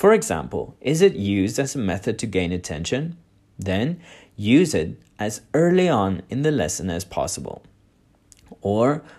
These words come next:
would you like to use the video as a method to recap prior work? Then use it after laying out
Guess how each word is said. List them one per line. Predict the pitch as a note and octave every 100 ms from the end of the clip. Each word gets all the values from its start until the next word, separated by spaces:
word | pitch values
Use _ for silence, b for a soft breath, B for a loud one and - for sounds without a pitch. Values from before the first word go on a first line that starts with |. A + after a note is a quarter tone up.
| -
would | D3+ D#3
you | F#3+
like | F3+ D3 C#3
to | -
use | A2 A2 C3 D3+
the | -
video | F#2+ E2+ E2+ D2
as | F#2+ G2
a | G2
method | F#2 A#2 D#3 - - - B B B
to | - G#2
recap | F2+ A#2 F3 E3 - - -
prior | - G#2+ A2+ G#2+
work? | E2+ - - - _ _ -
Then | G2 F#2+ D3+ F3+ -
use | G#2 G#2 G2+
it | - -
after | B2+ F3 F#3 F2 C#2+
laying | F2 G#2 C3+ C#3
out | E2 F2